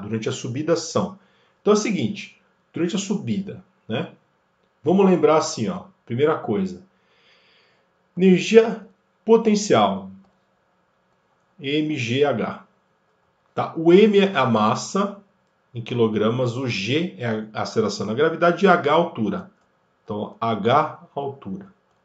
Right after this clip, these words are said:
Tá? A massa do corpo é aquela, ponto final, não vai mudar. A aceleração da gravidade também,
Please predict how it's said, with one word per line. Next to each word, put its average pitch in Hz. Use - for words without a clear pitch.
Tá? -
A 185
massa 220
do 202
corpo 208
é 190
aquela, 190
ponto 156
final, 147
não 196
vai 120
mudar. 113
A 160
aceleração 202
da 202
gravidade 190
também, 156